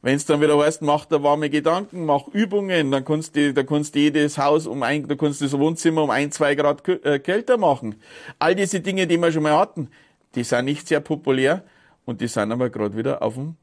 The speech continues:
Vormarsch. In dem Sinne,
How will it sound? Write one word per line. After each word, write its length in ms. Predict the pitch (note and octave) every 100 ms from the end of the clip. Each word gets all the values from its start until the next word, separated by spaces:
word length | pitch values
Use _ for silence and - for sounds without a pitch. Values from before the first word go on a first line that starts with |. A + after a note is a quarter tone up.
| _
Vormarsch. 560 | - G#2+ G2 F2 - _ _ _ _ _ _ _ _ _
In 100 | B2+
dem 160 | E3
Sinne, 460 | G3 G#3 A#3 A#3+ F#3+